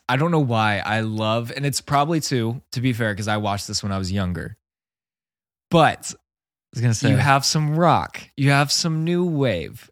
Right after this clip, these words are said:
Speaker 1: you have pop tracks. They all just come together and complement the movie's themes. You know, I think you get, like, lost in the shadows on the, like, when they're on the bikes, on the sand. It's just, like,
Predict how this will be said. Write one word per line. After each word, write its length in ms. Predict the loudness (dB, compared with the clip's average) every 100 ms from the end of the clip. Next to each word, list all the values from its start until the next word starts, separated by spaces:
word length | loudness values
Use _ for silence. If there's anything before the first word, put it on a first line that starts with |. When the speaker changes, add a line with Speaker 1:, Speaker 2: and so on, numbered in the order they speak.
| _
Speaker 1:
you 220 | 2 4
have 480 | 4 4 2 0 -12 _ _ _ _ _ _
pop 320 | 0 2 2 0
tracks. 600 | 4 4 4 -2 -4 -4 _ _ _ _ _ _
They 160 | 2 4
all 200 | 6 4
just 180 | 2 0
come 240 | 0 0
together 640 | 0 0 0 0 -2 -4 -10 _ _
and 160 | -6 -4
complement 680 | 0 2 2 0 0 0 0
the 80 |
movie's 580 | 0 0 2 0 -2 -8 _ _
themes. 680 | -2 0 2 -2 -6 -8 -8 _
You 120 | -4 0
know, 180 | 2 0
I 140 | 0
think 220 | -2 0
you 80 | 0
get, 220 | 0 0
like, 300 | -2 -4 -6 _ -6
lost 340 | 0 0 0
in 80 | 0
the 80 | 0
shadows 480 | 2 2 2 0 -2
on 140 | -2
the, 140 | -4 -6 _
like, 240 | -4 -4 -2
when 120 | -2
they're 100 | 0
on 120 | -2
the 60 | -2
bikes, 520 | 0 0 0 -6 -8 -10 _ _ _
on 140 | -6 -4
the 60 |
sand. 540 | 0 4 4 2 0 -6
It's 180 | -6 -4
just, 160 | -2
like, 280 | -2 -4 -6